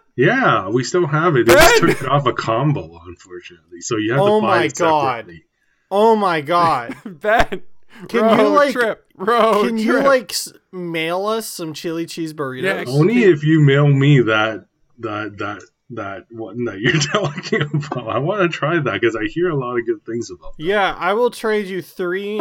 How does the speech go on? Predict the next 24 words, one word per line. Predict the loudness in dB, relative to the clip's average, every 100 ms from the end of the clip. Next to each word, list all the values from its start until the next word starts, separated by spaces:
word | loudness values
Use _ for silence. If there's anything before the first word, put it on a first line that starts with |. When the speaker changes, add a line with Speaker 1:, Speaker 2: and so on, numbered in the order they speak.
| -6
Speaker 3:
enchiladas | -8 -4 -2 -2 -2 -2 -2 -4 -10
for | -8 -8
three | -8 -10 -8 -8
chili | -8 -8 -8 -8
cheese | -10 -8
Speaker 2:
This | -8
is | -8
Speaker 3:
burritos. | -6
Speaker 2:
international | -4 -4 -4 -6 -6 -6 -4
Speaker 1:
Oh, | -2
hell | -2 0
Speaker 2:
food | 0
Speaker 1:
yeah. | 0
Speaker 2:
trafficking. | -4 -6 -8 -14 -6 -2
Speaker 1:
<laughs> | -2 0 -4 0 0 0
Speaker 3:
If, | 0 0 -2 -6 -4 -6 -6
Monty, | -4 -4 -2 -4
if | -2
you're | -2 -2
lying | 0 0 -2 -6
to | -8
me | -6 -4
about | -4 -6 -6
this, | -8 -10 -10 -16 -20